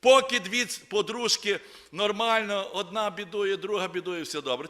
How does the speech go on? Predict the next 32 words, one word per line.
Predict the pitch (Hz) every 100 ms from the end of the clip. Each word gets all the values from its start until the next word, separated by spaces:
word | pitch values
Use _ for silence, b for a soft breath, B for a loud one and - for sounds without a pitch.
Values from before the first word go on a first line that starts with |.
| -
Тільки | 247 208 190
одна | 185 175 180
подружка | 175 165 170 - 160
краще | - 175 143 -
вийшла | 120 107 - 92
заміж. | 92 87 - - - B B B B
Поїхала, | - 185 175 160
якусь | 156 156 143
роботу | 151 147 147 120 113
отримала. | - 107 98 90 82
Все, | - - - 101 85 76
друга | 117 113 98
вже | 85 82
все. | - - 73 _ _ b b b b b
І | 113
дивуєшся, | 135 131 123 104 107
і |
чого | 95 - 107 156 165
щось | - 135 -
лютиться, | 113 160 - - 135
щось | - 120 -
нема. | 113 123 _ _ b b b b b -
Вартує, | 135 139 139 123
поки | 185 175 175
обидві | 170 180 151 147
бідують, | 147 143 139 101
добре. | 90 - - _ _ B B
Обидві | 127 147 185 160
добре | 135 147 127 117
живуть, | 110 -
теж | - -
добре. | 113